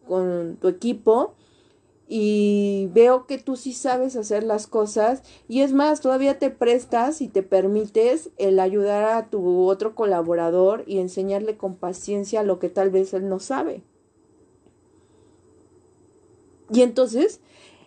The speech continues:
empieces a crear un buen ambiente laboral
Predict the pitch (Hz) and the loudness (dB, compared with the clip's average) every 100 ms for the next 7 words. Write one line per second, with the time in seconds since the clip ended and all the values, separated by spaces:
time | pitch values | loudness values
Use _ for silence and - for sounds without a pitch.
0 | _ _ _ _ 233 220 277 247 247 262 | _ _ _ _ -2 2 2 2 0 0
1 | 311 311 240 214 190 170 170 - - 233 | 0 2 0 2 2 0 -4 -8 -8 -6
2 | 208 175 196 190 165 165 - 160 170 175 | -2 -2 -2 -4 -4 -6 -4 -4 -2 0
3 | 226 466 | -2 -4